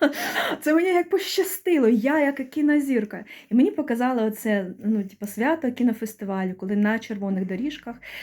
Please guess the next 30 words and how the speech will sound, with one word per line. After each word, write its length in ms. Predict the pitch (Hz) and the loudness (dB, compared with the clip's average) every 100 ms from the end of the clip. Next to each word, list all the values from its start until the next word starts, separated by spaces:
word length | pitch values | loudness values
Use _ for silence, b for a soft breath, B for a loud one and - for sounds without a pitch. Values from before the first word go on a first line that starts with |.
| B | B
люди 460 | 208 240 233 247 247 | 2 4 4 4 4
наряжаються, 1040 | 214 214 240 240 220 220 208 208 - 208 190 | 2 2 2 0 0 2 2 0 -4 -6 -2
вони 180 | 208 247 | 2 4
йдуть, 460 | 269 196 247 214 | 4 4 0 -2
вони 160 | 220 240 | -4 -4
там 200 | 262 254 | -4 -4
щось 200 | 262 262 | -4 -8
святкують, 760 | - 254 277 - 262 226 233 247 | -4 -4 -4 -6 -2 0 -2 0
там 140 | 247 | 2
якісь 280 | 254 269 285 | 2 0 2
інтерв'ю, 460 | 277 285 269 294 | 2 2 0 2
ла-ла-ла, 720 | 294 294 254 262 302 294 285 269 | 2 2 0 0 2 2 0 0
дають 460 | 262 247 285 240 | 0 2 0 -2
і 40 | 254 | -6
все 160 | - | -6
таке. 340 | 269 277 262 226 B B B B B B | -6 -4 -4 -6 B B B B B B
А, 280 | 233 233 214 | -2 2 4
ну, 180 | 269 269 | 2 2
це 140 | - 294 | 0 4
найбільш 460 | 277 226 269 294 | 4 6 2 0
віддалена 680 | 226 220 196 277 262 233 220 | 0 0 4 4 4 2 2
річ 260 | 220 302 262 | 2 -2 -4
від, 220 | 220 240 - | -6 -6 -6
е, 260 | 208 202 - 202 220 | -2 -2 -2 -6 0
того, 220 | 294 262 | 2 2
коли 220 | 214 220 | 2 4
ми 120 | 220 | 4
отримаємо 440 | 214 226 208 208 214 | 2 0 0 2 2
діагноз 480 | 202 185 185 180 | 0 -4 -6 -8
якийсь. 320 | 180 180 185 | -10 -10 -16